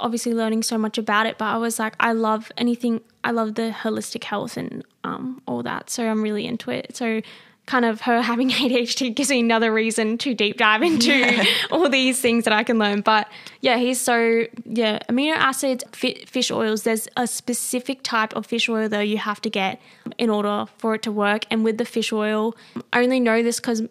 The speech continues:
Speaker 1: um, with my nephew, how he's kind of been diagnosed with A D H D, uh, they wanna put him on Ritalin, and my mum's like, "Oh, he's literally so young, and so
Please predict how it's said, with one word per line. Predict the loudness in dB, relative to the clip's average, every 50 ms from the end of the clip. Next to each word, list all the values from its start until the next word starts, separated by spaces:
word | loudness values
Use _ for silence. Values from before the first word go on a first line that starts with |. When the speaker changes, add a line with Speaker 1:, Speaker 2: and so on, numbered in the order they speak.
| -4 -2
Speaker 1:
um, | 0 0 0 0 -2 -2 -2
with | -2 0
my | 0 0 0
nephew, | 2 0 0 -2 -2 -4 -4 -2 -2 -2 -4 -6 -8 -10 _
how | -8 -4 -2 -2
he's | -2 -2 -4
kind | -6 -4 -2 -2 -2
of | -2 -4 -2
been | -2 0 0 2
diagnosed | 0 0 0 0 0 0 0 -2
with | -2 -4 -2
A | -2 -2 -2
D | -2 -2
H | -2 -2 -4 -4 -4
D, | -4 -2 -2 -2 -4 -6 -8 -14 -20 -20 -20 _ _ _ _ _ _ -6
uh, | -2 -2 0 -2 -2
they | -2 -2 0
wanna | 0 0 0 0
put | -2 -2 -2
him | -2 0 0
on | 0 -2 -2
Ritalin, | -2 -2 -2 0 -2 -2 -2 -2 -4
and | -2 -2 0 0 0 0 -2 -4 _ _ -20 -20 -20 -20 -20 _ _
my | -4 -2
mum's | 0 0 0 -2 -2
like, | -2 -4 -4 -6 -8 -8
"Oh, | -6 -4 -4
he's | -2 -2 -4 -4 -4
literally | -4 -6 -6 -6 -4 -4 -4 -4 -4 -6 -8 _ _ _ _ _ _ _ -12 -8
so | -6 -6 -2 0 0 2
young, | 2 2 2 2 2 2 2 2 0 -2 -2 -2 -4 -4 -6 _ -20 _ _ _ _ 0
and | 2 2 4 4 2 2 2 0 0 -2 -6 -10 _ _ _ _
so | -8 -4 -2 0 0 0 0 -2